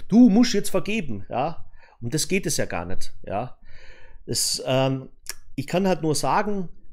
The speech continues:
dass, ähm, viele Opfer, die auch zum Beispiel solche Kriegsverbrechern oder so vergeben haben, ja, danach in Frieden gelebt haben, ja.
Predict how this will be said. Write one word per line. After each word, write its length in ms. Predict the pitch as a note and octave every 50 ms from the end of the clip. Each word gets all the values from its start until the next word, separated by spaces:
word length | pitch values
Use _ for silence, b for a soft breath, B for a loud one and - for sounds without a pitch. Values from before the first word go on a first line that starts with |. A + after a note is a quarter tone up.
| - - -
dass, 340 | C3+ C3+ C3+ - - - - -
ähm, 400 | A#2+ A#2 A2+ A2+ A2 G#2 - - - - - -
viele 340 | - F#3+ G#3 G#3 E3+ C#3 -
Opfer, 480 | D3 D#3+ - - E3 D#3+ D3+ C#3 - - A#2+ - -
die 160 | D3+ E3+ -
auch 140 | C#3 C#3+ -
zum 140 | - C#3
Beispiel 300 | C3 C#3 D3 C#3+ - D3
solche 560 | C3 - - C3 C#3 C#3 C#3 C3 B2+ A#2 A2+ - - - - - -
Kriegsverbrechern 840 | - D3 F#3 - - - - D3 C#3+ - C#3 C#3+ D3+ D#3 D#3+ D3 C#3
oder 120 | B2+ C3+
so 220 | B2 - D3 D3
vergeben 640 | C#3 - A2+ - - B2+ B2+ D3+ G3 G3 A3 G3+ E3
haben, 400 | F3 G3 A3 B3 B3 G#3+ F2 - -
ja, 320 | - G#2+ A2 B2 C#3+ C#3 B B B B B B
danach 300 | - A#2 B2 B2+ C#3+ D3
in 80 | C#3+ C3
Frieden 340 | - B2+ C3 C3+ C3+ C3
gelebt 300 | B2+ - G2+ F#2 - -
haben, 260 | F#2 E2 E2 E2 E2+ - - - -
ja. 320 | - G#2+ B2+ D3+ D3 -